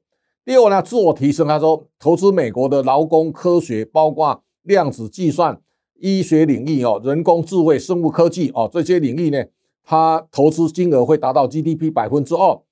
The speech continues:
啊，人权上呢，他继续对中国侵犯自由跟人权的行为仗义执言哦，这是拜登现在的新政策。他最重要一句话，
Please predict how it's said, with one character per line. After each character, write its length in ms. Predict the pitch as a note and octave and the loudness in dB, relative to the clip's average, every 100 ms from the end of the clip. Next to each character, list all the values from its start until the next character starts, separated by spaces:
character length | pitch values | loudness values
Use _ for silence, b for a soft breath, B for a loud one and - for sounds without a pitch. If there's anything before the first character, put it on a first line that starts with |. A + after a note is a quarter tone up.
| _ _ _ | _ _ _
啊， 140 | - E3+ | -2 4
人 180 | G#3+ | 4
权 220 | B3+ G3 F3+ | 4 0 2
上 160 | G3+ | 0
呢， 100 | D#3+ | 0
他 140 | D#3+ E3 | -2 -4
继 160 | A3 | -6
续 140 | F3+ F#3+ | -6 0
对 120 | F#3 | 0
中 160 | F3+ | 0
国 140 | E3 C3+ | 0 -2
侵 180 | E3+ F3+ | -4 -2
犯 140 | D#3 | -2
自 160 | F3+ C#3+ | -2 -2
由 140 | B2 | 0
跟 120 | D3+ C#3 | -2 -2
人 120 | C3+ | -6
权 200 | C3+ A#2 | -6 -6
的 40 | |
行 220 | A#2+ B2+ | -8 -8
为 220 | C3 A2 G#2 | -4 -6 -6
仗 200 | - F#3 | -4 -2
义 120 | D#3 C3+ | -2 -4
执 200 | A#2 A#2 | -4 -6
言 140 | F#2+ | -6
哦， 80 | G2 | -6
这 100 | E3 | -4
是 340 | D#3 D#3 C#3+ B2 _ | -4 -2 -2 -2 _
拜 180 | - D#3+ | -2 0
登 220 | D3 D#3 | 0 -2
现 240 | - D3+ C3+ | 0 -2 0
在 140 | C3+ | 0
的 100 | A#2 | -2
新 260 | - D3 D3 | -6 -6 -4
政 160 | D#3+ | -4
策。 220 | C3+ C3+ G#2 | 0 -2 -2
他 240 | D#3 D3+ | -4 -4
最 300 | D3+ G#3+ F3+ | 0 2 2
重 360 | D3+ - G3 D#3+ | 0 0 0 2
要 200 | E3 C#3 | 0 0
一 80 | D3 | -6
句 240 | - D#3+ | -8 -4
话， 240 | C3+ C3+ | 0 -2